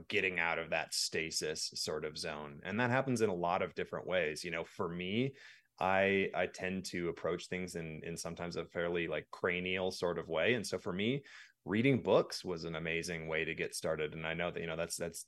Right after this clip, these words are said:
deeply enmeshed with kind of the way that we got connected with one another. You know, we, we were connected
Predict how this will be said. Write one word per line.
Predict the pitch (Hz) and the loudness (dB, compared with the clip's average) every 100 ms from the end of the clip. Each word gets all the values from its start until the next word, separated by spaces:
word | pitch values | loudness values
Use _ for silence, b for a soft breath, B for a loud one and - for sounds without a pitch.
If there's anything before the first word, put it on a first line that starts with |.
| 87 | -10
deeply | 92 92 - 90 87 78 | -8 -6 -4 -4 -2 -4
enmeshed | 87 85 90 - | -4 -2 -4 -4
with | 85 - - | -6 -8 -12
kind | - 87 | -6 -4
of | 82 | -4
the | |
way | 80 85 | 0 0
that | 85 85 82 | 0 -2 -2
we | 87 90 87 82 | -6 -4 -4 0
got | 80 - | 0 0
connected | 80 135 170 98 | 0 0 2 -2
with | 92 | -2
one | 85 | -4
another. | 78 78 87 101 | -2 0 2 2
You | 87 | 0
know, | |
we, | 87 82 - | -2 -4 -4
we | 87 85 - - | -4 -4 -10 -2
were | 87 | -2
connected | - 87 90 92 82 | -2 -4 -2 0 -2